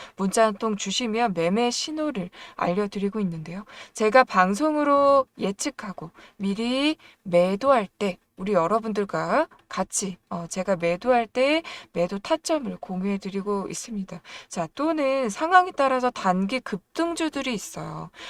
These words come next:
그래서 이런 단기 급등주 같은 경우는 빠른 매매가 굉장히 필요할 때가 있거든요. 어, 그렇기 때문에 그럴 때는 상황에 따라서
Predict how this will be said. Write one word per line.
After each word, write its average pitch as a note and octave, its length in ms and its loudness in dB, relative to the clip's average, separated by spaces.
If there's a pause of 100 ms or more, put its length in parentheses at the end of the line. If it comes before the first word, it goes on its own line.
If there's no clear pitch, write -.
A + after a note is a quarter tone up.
(140)
그래서 A#3 260 0
이런 G#3 260 4
단기 G3 600 0
급등주 D#4+ 560 -4
같은 B3+ 500 0
경우는 G3 480 -2 (340)
빠른 E4+ 400 10
매매가 G3+ 420 0
굉장히 F#3 340 -6
필요할 D4 280 0
때가 B3+ 260 -4
있거든요. E3 500 -12 (200)
어, D3+ 420 -12 (420)
그렇기 C4 340 2
때문에 A#3+ 300 2
그럴 D4 400 2
때는 G3 300 -2
상황에 B3 440 -2
따라서 C4 460 -2